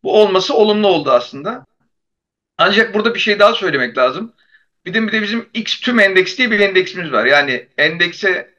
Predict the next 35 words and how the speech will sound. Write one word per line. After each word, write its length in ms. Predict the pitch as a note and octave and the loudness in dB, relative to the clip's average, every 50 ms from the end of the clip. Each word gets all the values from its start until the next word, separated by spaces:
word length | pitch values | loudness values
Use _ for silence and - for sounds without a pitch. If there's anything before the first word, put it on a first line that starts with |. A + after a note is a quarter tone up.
| _ _ _ _ _ _ _ _ _ - | _ _ _ _ _ _ _ _ _ -16
bist 280 | - E3+ - - - | -16 -14 -14 -12 -12
otuzu, 400 | F#3 - - - E3 F3+ E3+ D3+ | -12 -12 -12 -10 -8 -8 -6 -6
bist 280 | F3+ F3+ E3 - - F3 | -6 -6 -6 -8 -8 -8
yüzü, 260 | E3+ E3+ F3+ F3+ E3+ | -6 -4 -4 -4 -4
bist 200 | F3+ F3 E3+ E3+ | -4 -2 0 0
elli, 360 | E3+ E3+ F3 F3+ D#3+ - D#3 | 0 0 -2 -4 -8 -8 -10
bist 240 | E3+ F3 E3+ - G3 | -10 -10 -6 -2 -2
elli 240 | F3 E3+ F3 F#3 E3 | -2 -2 -4 -6 -6
oluşturan 520 | D#3+ E3+ E3+ D#3+ - - G3 - F3+ E3+ | -6 -6 -6 -8 -8 -2 0 2 2 2
endekslerin 600 | - E3+ E3 E3 E3 D#3+ - - G3 F#3+ A3 G#3+ | 2 0 0 -2 -2 -4 -2 -2 -2 0 0 -2
dışında 480 | F#3+ - - E3 E3 E3+ G#3+ B3 A#3+ - - - - _ _ _ | -4 -6 -8 -6 -2 0 0 0 -2 -6 -14 -20 -20 _ _ _
tüm 200 | - B3+ B3+ B3+ | -6 -4 -2 -2
hisselerin 380 | A#3 - - G#3 F#3 F3+ F3+ F3 | -2 -2 -2 -2 0 0 0 0
içinde 280 | E3+ - G3+ G#3 A3 A#3 | -2 -4 -2 0 2 4
olduğu 320 | A3 G3 F#3 G3 C4 A3+ | 4 2 2 0 -2 -2
bir 80 | A#3 A3 | 2 2
endeksimiz 640 | G3+ G3 G3+ G3+ G3+ - - - F#3 F#3+ E3+ D3 B2+ | 2 2 2 0 -2 -4 -4 -8 -10 -8 -6 -4 -4
var. 200 | A2 G2 - _ _ _ _ _ _ _ _ _ _ - | -6 -6 -8 _ _ _ _ _ _ _ _ _ _ 0
Bu 120 | G#3 A3+ | 2 4
endeks 340 | A3+ B3 C4+ A#3+ - - - | 4 4 2 0 0 -2 -4
dün 120 | A#3 G#3 | -4 -4
düştü. 420 | G3 F#3 - - D#3+ C3 G#2+ - _ _ _ _ _ _ _ _ _ | -4 -6 -8 -8 -8 -8 -8 -10 _ _ _ _ _ _ _ _ _
Yani 240 | - D#3+ D#3 D#3+ D#3+ | 2 4 4 4 4
dün 300 | F#3 F#3 F#3+ - D3+ D#3 | 2 -2 -2 -4 -6 -6
bist 220 | F#3 F3 - - G3 | -6 -6 -4 -2 -2
otuz 280 | E3+ E3+ - F#3 F3+ | -4 -4 -4 -6 -6
yükseldi, 420 | F3 E3+ - - F3+ F3 E3 E3+ F#3 | -6 -4 0 2 2 2 2 2 2
elli 340 | F#3 - D#3 D#3 E3 E3+ | 2 2 0 0 0 -4
yükseldi, 480 | F3 F3+ D#3+ - - G3 F3 F3 E3+ E3+ | -6 -6 -6 -2 0 0 0 0 -2 -4
yüz 280 | E3 E3+ F3+ F#3+ F#3 F#3 | -6 -4 -4 -4 -4 -4
yükseldi 560 | F#3 E3 E3 - F3+ D#3 D#3 D#3 D#3+ F3+ F3 | -4 -2 -2 0 2 2 2 2 0 -2 -2
ama 260 | F3 F3 F3 D#3+ D3+ | -2 -4 -6 -6 -8
bist 400 | F#3+ G3+ G3 - - - _ - - - _ _ _ | -10 -10 -10 -10 -14 -16 _ -20 -20 -20 _ _ _
tüm 280 | - F#3 F#3 F#3+ F3+ D#3 | -8 -6 -6 -6 -6 -6
düştü. 480 | D#3+ D#3 - - - C#3 A2+ - - | -6 -6 -6 -8 -8 -8 -10 -10 -12